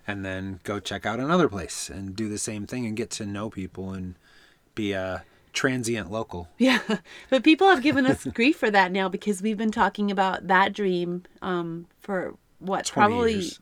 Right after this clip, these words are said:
Speaker 2: yeah, like, twenty years. And
Speaker 1: <laughs>
Speaker 2: people
Speaker 1: Or
Speaker 2: are like,
Speaker 1: close to it anyway.
Speaker 2: "You've, you're never gonna do this. You've been talking about it forever." I'm like, "Yeah, that, but that's a dream that we want to do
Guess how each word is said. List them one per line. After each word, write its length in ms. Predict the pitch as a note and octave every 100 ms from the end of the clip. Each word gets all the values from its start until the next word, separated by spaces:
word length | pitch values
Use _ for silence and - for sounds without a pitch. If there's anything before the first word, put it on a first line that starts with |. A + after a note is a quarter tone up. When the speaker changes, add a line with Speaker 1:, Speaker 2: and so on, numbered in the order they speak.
| _
Speaker 2:
yeah, 240 | - A#3+ F3+
like, 180 | F3+ G3
twenty 280 | A3 G3
years. 300 | F#3 A3+ G3 F#3+
And 100 | G3+
Speaker 1:
<laughs> 40 |
Speaker 2:
people 160 | G#3+ -
Speaker 1:
Or 40 |
Speaker 2:
are 40 |
like, 100 | G#3+
Speaker 1:
close 260 | D3+ C3 -
to 100 | A2
it 120 | G2+ G2
anyway. 280 | G2+ G2 A2
Speaker 2:
"You've, 260 | F3+ A#3+
you're 100 | C4+ C#4
never 220 | C4+ B3+
gonna 180 | B3+ B3
do 140 | C#4
this. 160 | D#4 A#3+
You've 100 | A#3+
been 80 | A#3+
talking 260 | C#4 A3
about 180 | A#3 B3
it 60 | A#3
forever." 300 | A#3 C4 A#3+
I'm 120 | G#3+
like, 220 | G#3 -
"Yeah, 140 | D4
that, 180 | A3 A3+
but 100 | B3+ -
that's 220 | C4 C#4
a 40 |
dream 380 | A#3+ G#3+ B3 B3
that 140 | A3 F3+
we 140 | A#3
want 200 | B3 G3+
to 100 | -
do 560 | F#3+ G#3 B3 G#3+ G3+